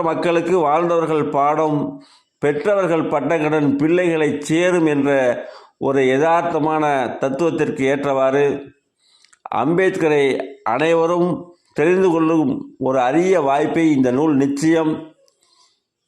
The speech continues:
ஏற்படுத்தும். எதிர்காலத்தில் இளைய தலைமுறைகளுக்கு, வருங்கால தலைமுறைகளுக்கு இந்த நூல் ஒரு வரலாற்று நூலாக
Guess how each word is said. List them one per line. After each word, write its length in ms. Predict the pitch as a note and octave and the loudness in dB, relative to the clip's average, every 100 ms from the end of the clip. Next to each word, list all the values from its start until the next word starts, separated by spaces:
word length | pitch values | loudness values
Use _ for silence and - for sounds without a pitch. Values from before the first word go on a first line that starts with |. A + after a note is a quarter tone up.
| _ - | _ -4
ஏற்படுத்தும். 760 | C#3+ E3+ E3+ D#3+ D#3+ F3 F3 E3+ - - | 0 0 0 -2 0 0 0 -2 -6 -2
எதிர்காலத்தில் 800 | C3 F#3 F#3+ F3 E3 - F3+ F3+ D3+ | 0 2 2 2 0 0 0 2 2
இளைய 300 | C#3+ E3+ E3+ | 2 2 2
தலைமுறைகளுக்கு, 720 | E3 D3+ D#3 D#3 C#3+ D3 E3 | 0 0 0 2 0 0 0
வருங்கால 440 | C#3+ D#3 E3 E3+ E3+ | 0 2 2 0 0
தலைமுறைகளுக்கு 680 | D#3 D3+ D3+ D3 C#3 D3+ C#3+ | 0 0 2 0 0 -2 0
இந்த 240 | B2+ B2+ | 0 0
நூல் 280 | C3+ D#3 D3 - - _ | 2 0 0 -4 -10 _
ஒரு 200 | - C#3 | -4 -2
வரலாற்று 500 | C3 C3 E3 F3 E3 | 0 0 0 -2 -2
நூலாக 440 | C#3+ D3 C#3+ C#3 | -2 0 0 0